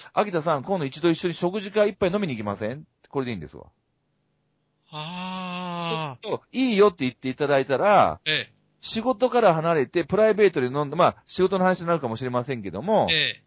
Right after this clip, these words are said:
Speaker 1: そこでいろんな自分の素のままとか、素っ裸の自分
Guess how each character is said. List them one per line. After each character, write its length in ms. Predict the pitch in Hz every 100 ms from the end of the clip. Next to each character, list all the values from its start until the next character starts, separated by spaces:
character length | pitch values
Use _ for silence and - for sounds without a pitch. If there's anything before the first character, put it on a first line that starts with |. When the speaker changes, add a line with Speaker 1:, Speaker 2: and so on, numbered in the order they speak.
| _ -
Speaker 1:
そ 160 | 208
こ 80 | 240
で 100 | 240
い 40 | 226
ろ 120 | 233
ん 80 | 226
な 180 | 214 - _
自 140 | 165
分 260 | 180 202 202
の 260 | 202 190 - _ _
素 240 | - - 226
の 100 | 175
ま 120 | 147
ま 120 | 151
と 80 | 147
か、 80 | 120
素 140 | -
っ 40 | -
裸 260 | 214 175 143
の 60 |
自 160 | 117
分 100 | 117